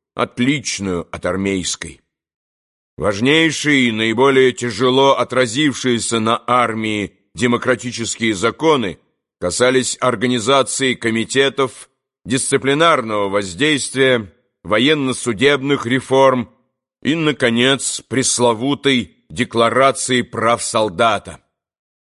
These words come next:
Дисциплинарная власть начальников упразднена была вовсе. Её восприняли дисциплинарные ротные и полковые суды.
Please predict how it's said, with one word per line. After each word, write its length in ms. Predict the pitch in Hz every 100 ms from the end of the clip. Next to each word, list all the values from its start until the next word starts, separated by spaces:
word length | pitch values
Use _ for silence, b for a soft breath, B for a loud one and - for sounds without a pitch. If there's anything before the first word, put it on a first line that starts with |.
| _ _ _ -
Дисциплинарная 1400 | 113 131 - - 139 127 143 143 151 135 113 110 110
власть 400 | 107 110 123 107
начальников 1000 | 107 110 - 160 170 143 113 92 78 _ _ _ _
упразднена 840 | 104 127 127 143 101 127 139 175 160
была 340 | 123 110 92
вовсе. 680 | 87 139 147 - - 85 - _ _ _ _ _ _
Её 340 | 98 123 160 147
восприняли 960 | 135 - - 156 151 139 135 120 _
дисциплинарные 1040 | 87 127 - 131 127 131 143 135 127 127 127
ротные 600 | 127 165 165 123 113 107
и 140 | -
полковые 680 | 127 135 123 135 131 143 131
суды. 540 | - 139 117 101 -